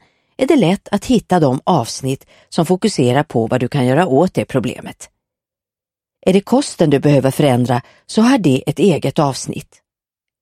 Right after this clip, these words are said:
Behöver du se över din stress har det fått ytterligare en egen del. Detta gör dock att boken innehåller en del upprepningar eftersom metoderna ibland är de samma. Förord.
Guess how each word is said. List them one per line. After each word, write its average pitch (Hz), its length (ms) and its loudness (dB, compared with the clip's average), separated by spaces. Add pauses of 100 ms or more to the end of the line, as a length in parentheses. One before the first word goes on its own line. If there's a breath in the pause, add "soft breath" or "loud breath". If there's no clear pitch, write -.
(340 soft breath)
Behöver 160 300 4
du 147 100 0
se 139 240 2
över 120 140 0
din 131 160 -2
stress - 600 -4 (200)
har 311 120 0
det 190 140 2
fått - 180 -4
ytterligare 165 720 0
en 135 200 -2
egen 127 360 -2
del. - 320 -10 (1200 soft breath)
Detta 262 300 2
gör 151 220 4
dock 120 240 -2
att 139 120 -4
boken 127 460 0
innehåller 139 560 2
en 185 100 2
del 127 220 0
upprepningar 208 840 -2 (300)
eftersom 165 400 0
metoderna 131 680 -2
ibland 151 480 -4
är 135 100 -6
de 175 120 -2
samma. 131 440 -4 (3000)
Förord. - 800 0